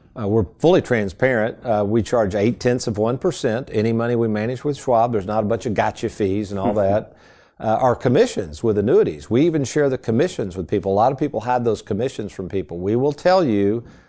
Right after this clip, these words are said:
Speaker 1: what the insurance companies pay us in the way of commissions before you buy a product. We put that in writing. So that way, now there's no conflict of interest there because, I mean, we shop the companies. We're not beholden to one company.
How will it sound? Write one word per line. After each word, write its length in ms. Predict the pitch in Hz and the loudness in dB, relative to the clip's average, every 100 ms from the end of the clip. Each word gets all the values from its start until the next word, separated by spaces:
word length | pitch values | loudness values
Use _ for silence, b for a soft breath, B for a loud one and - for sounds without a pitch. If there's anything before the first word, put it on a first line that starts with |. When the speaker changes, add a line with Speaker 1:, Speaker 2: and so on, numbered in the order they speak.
| b b | b b
Speaker 1:
what 180 | - 107 | -6 -4
the 80 | 123 | -2
insurance 460 | 139 - 175 156 - | -2 0 -2 -2 -2
companies 480 | 135 117 123 120 | -2 -2 -4 -4
pay 400 | - - 190 175 | -6 -4 2 4
us 260 | 110 110 - | 4 2 -2
in 60 | 107 | -2
the 80 | |
way 120 | 107 110 | 0 0
of 120 | 110 | -2
commissions 720 | 131 160 190 - 104 107 - - b b b b - - - | -2 0 0 0 0 -4 -10 -20 b b b b -14 -8 0
before 340 | 123 113 135 135 | 4 4 6 6
you 100 | 120 | 6
buy 160 | 123 | 6
a 40 | 123 | 4
product. 400 | 156 185 90 - | 2 0 -2 0
We 100 | 110 | 0
put 200 | 127 107 | 0 2
that 160 | 113 | 2
in 100 | 110 | 4
writing. 500 | 110 156 143 73 - - | 4 4 4 2 -10 -8
So 200 | - 95 | -2 2
that 180 | 113 131 | 2 2
way, 380 | 120 123 120 B B B | 2 2 0 B B B
now 100 | 127 | 0
there's 160 | 123 131 | 2 2
no 100 | 165 | 2
conflict 500 | 175 170 151 147 127 | 4 2 2 0 2
of 60 | |
interest 360 | 170 220 143 - | 0 0 -2 0
there 200 | 120 131 | 2 2
because, 600 | 123 - 127 120 107 - - | 0 0 2 2 0 -8 -8
I 40 | |
mean, 180 | 107 113 | -2 0
we 180 | 110 151 | 2 2
shop 380 | - - 113 - | 0 0 0 0
the 80 | 110 | -2
companies. 560 | 147 151 87 - - | -2 -2 -6 -8 -14
We're 200 | - 110 | -4 -2
not 440 | 113 117 131 - 104 | 0 0 0 -2 -2
beholden 460 | 101 110 160 113 | 0 2 2 2
to 80 | 107 | 2
one 300 | 101 107 104 | 2 0 0
company. 560 | - 170 143 90 73 | -2 -4 -4 -6 -12